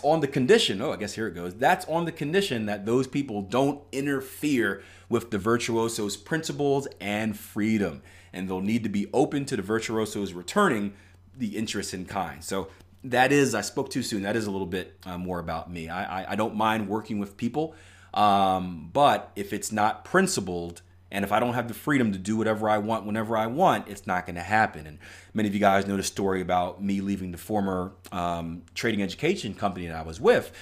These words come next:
The main reason I left, really the only reason I left, was principles. Um, my principles and what I felt the company's principles, and not necessarily the company as a whole, but a particular person at the company's principles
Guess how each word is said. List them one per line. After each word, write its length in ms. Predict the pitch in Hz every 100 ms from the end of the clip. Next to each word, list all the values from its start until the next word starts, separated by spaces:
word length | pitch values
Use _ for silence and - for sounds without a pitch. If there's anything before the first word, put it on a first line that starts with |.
| - -
The 120 | - 110
main 360 | 127 165 165
reason 300 | 127 139 123
I 80 | -
left, 300 | 110 175 -
really 160 | - 127
the 120 | 95
only 260 | - 220 156
reason 320 | 95 92 90
I 80 | 85
left, 340 | 87 90 -
was 220 | 87 90
principles. 580 | 87 165 196 78 - - 87
Um, 340 | 80 80 78 - - - - - -
my 220 | 101 113
principles 760 | 113 127 123 113 107 110 127 110
and 280 | 95 95
what 80 | 95
I 100 | 92
felt 300 | 92 - 98
the 60 | -
company's 440 | 110 101 98 98
principles, 460 | - 101 101 101 107
and 60 |
not 140 | 113 113
necessarily 300 | 107 - 101
the 100 | 90
company 280 | 104 90 82
as 100 | 80
a 40 |
whole, 380 | - 156 101 87
but 200 | 92 90
a 40 |
particular 460 | 87 95 113 101 92
person 380 | - 107 95 95
at 100 | 82
the 60 |
company's 360 | - 87 87 85
principles 540 | - 92 85 90 92